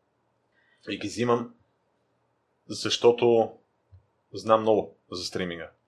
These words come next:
И смятам, че ако някой е по естествен начин добър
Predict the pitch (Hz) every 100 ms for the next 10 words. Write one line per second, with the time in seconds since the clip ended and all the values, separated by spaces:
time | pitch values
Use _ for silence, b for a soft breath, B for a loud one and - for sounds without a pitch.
0 | _ _ _ _ _ _ _ _ _ -
1 | 95 90 87 85 82 _ _ _ _ _
2 | _ _ - - 113 110 113 104 104 -
3 | 104 104 - 101 92 - - _ _ _
4 | _ _ _ _ _ 110 98 - 127 127
5 | 127 113 104 - 98 101 95 98